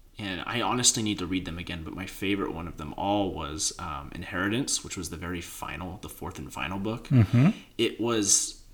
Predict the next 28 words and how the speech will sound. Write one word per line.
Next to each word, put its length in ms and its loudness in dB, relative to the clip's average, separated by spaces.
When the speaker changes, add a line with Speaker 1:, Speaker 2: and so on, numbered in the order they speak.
Speaker 1:
I, 140 2
I 160 0
can't 400 0
say 160 6
I 120 10
remember 360 2
a 80 0
lot 200 -2
about 280 -10
it, 260 -12
but, 360 -8
um, 400 -10
just 440 4
the 80 -2
whole 400 2
book 440 -6
itself 540 -2
was 160 -2
just, 320 -2
I 80 -4
just 200 0
remember 520 -4
the 140 -2
writer's 420 6
so 220 6
good 340 0
that, 220 -2
like, 360 -6